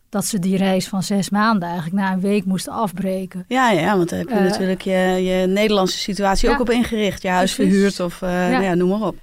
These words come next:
Speaker 2: Ja.
Speaker 1: Maar goed, het is onze taak als reisorganisatie om mensen, eh, terug, eh, dus op reis te brengen natuurlijk.
Speaker 2: Mhm.
Speaker 1: Eh, maar het is ook onze taak om, als dat dan dus niet kan,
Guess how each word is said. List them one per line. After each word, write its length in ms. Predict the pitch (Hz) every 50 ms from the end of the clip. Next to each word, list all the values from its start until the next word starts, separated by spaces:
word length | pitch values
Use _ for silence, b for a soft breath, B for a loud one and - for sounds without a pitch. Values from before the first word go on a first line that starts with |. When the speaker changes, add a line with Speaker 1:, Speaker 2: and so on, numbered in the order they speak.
| -
Speaker 2:
Ja. 200 | - 214 185 170 - -
Speaker 1:
Maar 140 | 196 208 208
goed, 180 | 220 233 208
het 140 | 196 214 202
is 140 | 240 214 262
onze 360 | 247 240 226 180 214 196 -
taak 340 | - 226 220 220 220 208 -
als 180 | - 208 180 165
reisorganisatie 960 | 196 190 196 202 - 233 220 214 180 202 190 165 196 196 190 180 - 220 214
om 120 | 214 208
mensen, 640 | 196 196 196 196 196 - - 196 196 196 196 208 254 254
eh, 80 | 190 185 180
terug, 320 | - - 196 214 208 - 254
eh, 200 | 262 240 208 220
dus 160 | 196 190 180 214
op 140 | 202 196
reis 400 | 185 185 190 202 202 196 - - 254 - _ 269 262 247 _ _ _ _ _ _
te 160 | - 220 196
brengen 460 | 170 165 196 202 202 196 202 208 233
natuurlijk. 500 | 240 233 208 - 220 220 220 247 240 -
Speaker 2:
Mhm. 140 | - 240 214 202
Speaker 1:
Eh, 80 | 190
maar 200 | 190 196 196 190
het 100 | 196 185
is 100 | 202 185
ook 160 | 220 220 208 214
onze 280 | 226 226 180 - 160
taak 320 | - - 160 175 190 185 -
om, 160 | 220 196 190 180 214 -
als 200 | - 220 202 160
dat 120 | 202 185
dan 240 | 175 202 190 180 185
dus 180 | 185 190 165 -
niet 200 | 208 233 233 -
kan, 420 | - 196 180 165 175 208 262 269